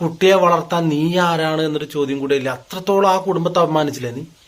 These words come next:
അതായത് ഒരു ഗതിയും പരഗതി ഇല്ലാത്തവരാണ്.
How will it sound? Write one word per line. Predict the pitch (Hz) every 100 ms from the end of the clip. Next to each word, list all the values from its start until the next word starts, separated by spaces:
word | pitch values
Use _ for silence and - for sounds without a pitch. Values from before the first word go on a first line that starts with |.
| _ _ -
അതായത് | 139 165 170
ഒരു | 143 175
ഗതിയും | 185 175 180
പരഗതി | 165 160 170 170
ഇല്ലാത്തവരാണ്. | 170 165 165 160 165 160 165